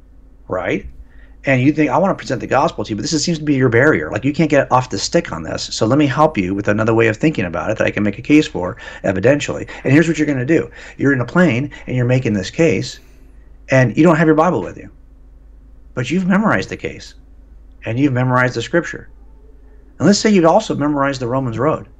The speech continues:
and you're able to kind of cite scripture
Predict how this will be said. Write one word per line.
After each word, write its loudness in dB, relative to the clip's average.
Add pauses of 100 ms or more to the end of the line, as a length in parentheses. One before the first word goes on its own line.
(920)
and 0
you're 6
able 2
to -6
kind -2
of -8
cite 0
scripture -4